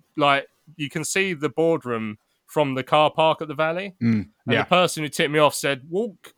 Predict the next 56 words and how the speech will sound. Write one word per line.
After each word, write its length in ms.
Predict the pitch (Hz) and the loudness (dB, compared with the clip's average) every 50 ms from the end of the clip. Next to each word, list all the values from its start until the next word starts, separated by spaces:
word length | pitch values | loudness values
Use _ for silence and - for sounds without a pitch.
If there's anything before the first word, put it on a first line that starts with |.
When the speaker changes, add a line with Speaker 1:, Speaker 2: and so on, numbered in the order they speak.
| _ _ | _ _
Speaker 1:
like, 180 | 156 160 160 - | 0 0 0 0
fifteen 400 | - - 175 - - 165 160 160 | -2 -4 -6 -2 -2 -2 0 4
yards 240 | 165 160 147 127 | 4 4 4 4
back 380 | - - 160 135 113 107 - - | 2 2 4 4 4 2 0 -8
and 60 | 127 117 | -8 -8
s-, 100 | - 151 | -6 -4
look 360 | 147 160 180 - - _ - - | 0 0 0 0 -2 _ -10 -8
into 240 | 151 147 - - | -8 -8 -8 -8
the 80 | 143 131 | -10 -4
boardroom 400 | - 156 156 156 135 - 113 101 | 0 0 2 2 0 -2 -6 -6
and 100 | 104 98 | -6 -8
see 160 | - - 143 | -6 -4 -4
what 120 | 135 123 123 | -4 -4 -6
you 80 | 120 | -6
can 140 | - - 113 | -8 -10 -12
see." 360 | - - 143 110 90 90 110 _ _ _ _ _ _ _ _ _ | -6 -4 -4 -4 -4 -8 -16 _ _ _ _ _ _ _ _ _
And 80 | 131 131 | -2 0
I 60 | 131 | 0
could 140 | 127 - 147 | 0 0 -4
see 220 | - 170 165 156 | 0 0 2 2
Matt 240 | 147 151 151 139 117 - | 2 2 2 2 2 0
Southall, 400 | - 147 143 135 127 - 127 117 | 0 2 2 2 0 -2 -6 -8
the 80 | 120 | -8
chairman, 340 | 113 - 143 135 123 120 123 | -4 -2 -2 -2 0 -2 -2
on 80 | 120 120 | -4 -4
the 60 | 113 | -6
phone, 340 | - - 131 127 120 113 117 | -4 -2 -2 -2 -2 -2 -2
along 280 | 120 123 123 127 123 | -2 -2 -2 -2 0
with, 300 | 123 127 120 117 - - _ _ _ _ _ _ _ _ _ _ _ _ | -2 -2 -2 -2 -6 -12 _ _ _ _ _ _ _ _ _ _ _ _
I 40 | - | -20
think 320 | - - - 175 165 - | -10 -2 -2 0 0 0
at 60 | 175 151 | -2 -4
the 60 | 147 139 | -4 0
time 280 | - 160 151 143 135 131 | 2 4 4 4 4 2
it 60 | 127 | -2
was 160 | 123 120 107 | -4 -4 -6
a 40 | 120 | -4
guy 200 | - 143 131 131 | 0 2 2 2
called 180 | 123 - 127 117 | 2 0 -6 -6
Sean 260 | - - 147 135 131 | -2 0 0 0 0
McHugh, 460 | 135 131 - - 139 139 156 165 156 | -4 -6 -6 -4 -2 0 0 0 0
who 120 | 143 147 131 | -2 -2 -4
was 140 | 131 120 | -4 -4
his 160 | - 127 120 - | -4 -6 -8 -2
finance 480 | - 151 151 143 135 139 139 131 - | -2 0 0 0 0 -2 -4 -6 -8
guy, 300 | - 147 139 147 160 170 | -6 -2 -2 0 0 0
who 220 | 143 139 131 123 117 - _ _ _ _ _ _ - | 0 0 0 -2 -2 -6 _ _ _ _ _ _ 4
by 140 | 147 143 | 4 4
massive 380 | 139 143 151 143 - - 131 - | 4 4 0 0 0 -2 -4 0
coincidence 560 | - 151 143 143 131 - 139 127 127 120 - | 2 2 2 2 0 -2 -4 -4 -4 -4 -4
was 160 | - 131 117 - | -4 -4 -4 -2
the 100 | 135 120 | -4 -2
finance 420 | - 147 139 131 127 127 123 - | 0 2 2 2 0 0 -2 -2
guy 240 | - 139 127 123 123 | -2 0 2 2 2
at 120 | 117 - _ | 2 2 _
Bolton 500 | 147 143 139 131 127 117 110 107 107 | 4 4 4 2 0 -4 -4 -4 -6